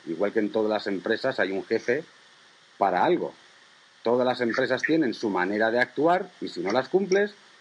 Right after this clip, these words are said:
sabes a los que, a lo, a lo que te expones. Sea en un sentido, sea en tu, en, precisamente en tu quehacer diario,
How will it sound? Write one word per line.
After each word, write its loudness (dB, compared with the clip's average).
sabes 2
a 2
los -2
que, 2
a 0
lo, -2
a 2
lo 0
que -4
te -4
expones. -8
Sea 4
en 2
un 0
sentido, 2
sea 2
en -4
tu, -8
en, -10
precisamente -4
en -4
tu -8
quehacer -2
diario, 0